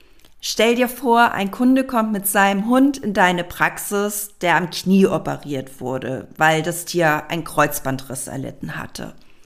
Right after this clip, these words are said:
Die O P ist gut verlaufen, das Tier nutzt das operierte Bein jedoch noch nicht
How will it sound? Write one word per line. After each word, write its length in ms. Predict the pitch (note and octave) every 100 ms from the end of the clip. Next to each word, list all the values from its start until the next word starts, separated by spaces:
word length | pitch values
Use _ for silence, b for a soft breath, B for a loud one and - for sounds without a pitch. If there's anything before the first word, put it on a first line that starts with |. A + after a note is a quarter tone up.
| -
Die 360 | G3 G3 G3 F#3+
O 80 | F3+
P 220 | A3 A3
ist 180 | G#3+ -
gut 160 | G3
verlaufen, 920 | - D#3+ D3+ G3 C#4 - C#4 C4+ C4+ B B B
das 320 | F#3 F3+ -
Tier 340 | - G3 A#3 A#3
nutzt 420 | G3+ G3+ - -
das 380 | E3+ E3+ - -
operierte 600 | D#3+ F3 F3+ G3 G3 F#3
Bein 340 | D#3 D#3 E3+
jedoch 320 | E3+ F3 D#3+
noch 200 | F3+ D3+
nicht 440 | F3+ E3+ E3+ -